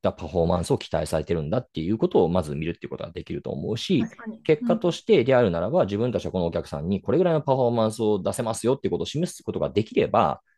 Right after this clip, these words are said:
Speaker 1: このお客さん、つまりブイシーっていうものは納得してくれるだろうと。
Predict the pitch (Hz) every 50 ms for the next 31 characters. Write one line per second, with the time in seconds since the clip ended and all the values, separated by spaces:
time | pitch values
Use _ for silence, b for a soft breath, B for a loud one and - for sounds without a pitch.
0 | _ _ - 95 82 73 73 - 71 - - - 58 - - 87 71 67 65 90
1 | 85 78 - 85 73 - - 147 196 196 107 78 58 - _ _ _ _ _ _
2 | _ - 78 - - - 69 - - - 73 73 69 69 69 67 62 52 - -
3 | -